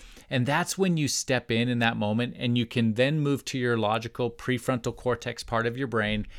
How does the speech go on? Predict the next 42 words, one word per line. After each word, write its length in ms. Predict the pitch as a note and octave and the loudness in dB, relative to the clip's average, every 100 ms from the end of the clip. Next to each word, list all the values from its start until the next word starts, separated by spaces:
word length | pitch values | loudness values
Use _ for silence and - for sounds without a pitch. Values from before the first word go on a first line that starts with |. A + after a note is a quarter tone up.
| - - - | -16 -16 -2
and 200 | B2+ C3+ | 2 4
you 100 | B2+ | 2
can 200 | C3+ B2 | 0 -2
stop 640 | - - - C3+ D3+ - | -2 -2 0 0 0 -6
or 180 | - B2 A#2 | -4 -2 -2
turn 240 | - D#3 | -4 -2
around 400 | D#3 B2+ A#2+ A#2+ | 0 2 2 2
that 240 | A2 G#2 - | 0 -2 -4
thinking. 340 | G#2 - G2+ | -4 -4 -6
You 80 | G2+ | -4
can 180 | A2+ A2+ | -4 -2
challenge 580 | - C3+ D3 D#3+ C3 | -2 -2 -2 -2 -2
the 100 | - | 0
negative 360 | C3+ B2 A#2+ A#2 | 0 0 0 -2
thoughts 320 | - A2+ - | -2 -2 -2
that 140 | A#2+ A2+ | -4 -4
are 60 | |
coming 320 | G#2+ A2+ G#2+ | -4 -4 -2
into 200 | G#2 F#2+ | -4 -4
your 80 | A2+ | -6
mind, 360 | - E2 E2 - - - - - | -4 -4 -6 -8 -14 -20 -16 0
because 400 | C#3+ C#3 C#3+ A2+ - _ _ _ _ _ - | 4 6 4 4 -6 _ _ _ _ _ -4
a 60 | A#2+ | 2
lot 260 | B2 D#3 | 6 6
of 60 | F3 | 6
times 360 | - A#2 A2 - - - | 2 2 2 -2 -12 -6
perfectionism 1000 | - - D3+ D#3+ - C#3 B2 A2+ A#2 A#2 - | -4 2 2 2 0 0 0 0 0 -2 -2
is 400 | C3+ C#3+ D#3 C#3+ | 4 4 4 -4
coupled 540 | - - D3 A#2 G#2 | -6 -4 -2 -2 -4
with 360 | G2 A2 A#2+ - | -2 2 2 0
negative 460 | G#2 G#2 F#2+ G#2 - | -4 -2 -2 -4 -4
thoughts, 400 | E3+ F#2+ - - | -4 -6 -10 -10
the 140 | - | -4
negative 320 | G#2+ A2 G#2 | 0 0 0
thoughts 300 | - G#2 G2+ | 0 -2 -2
of 80 | G#2 | -2
not 200 | G#2 G2 | -4 -4
being 180 | G2+ G2 | -4 -4
good 160 | G2+ G2+ | -4 -4
enough, 300 | G2+ G#2 A2+ | -6 -8 -2
lowering 320 | A2 G#2 G#2 | 0 0 -2
self-esteem. 680 | - G2+ - - C#3 B2 | -2 -4 -6 -10 -6 -6